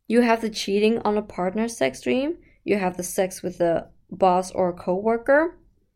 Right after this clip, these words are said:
you have the multiple partners sex, and you have the sex with an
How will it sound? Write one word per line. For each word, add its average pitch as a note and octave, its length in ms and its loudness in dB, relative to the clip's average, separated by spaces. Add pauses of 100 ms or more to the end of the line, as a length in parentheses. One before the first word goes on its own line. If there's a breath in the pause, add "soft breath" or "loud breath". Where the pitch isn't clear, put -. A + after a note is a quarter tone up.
you G3 180 -2
have F#3+ 260 -4
the G3 60 0
multiple G#3 520 0
partners G#3 500 -4
sex, - 560 -2 (400)
and F#3 140 2
you F#3 80 0
have F3 400 -2
the - 160 -8
sex F#3 320 -2
with F3+ 140 -6
an - 180 -4